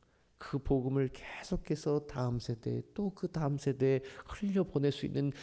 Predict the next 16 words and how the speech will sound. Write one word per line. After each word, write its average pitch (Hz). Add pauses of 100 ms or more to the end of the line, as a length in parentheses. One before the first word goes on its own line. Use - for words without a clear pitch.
(180)
힘이 202
있는 139
교회, 113
그런 175
능력이 170
있는 156
교회, 92 (300)
그게 190 (300)
예수님이 165
함께 190
하시는, 139
성령님이 196
함께 214
하시는 175
교회 160
아닐까요? 107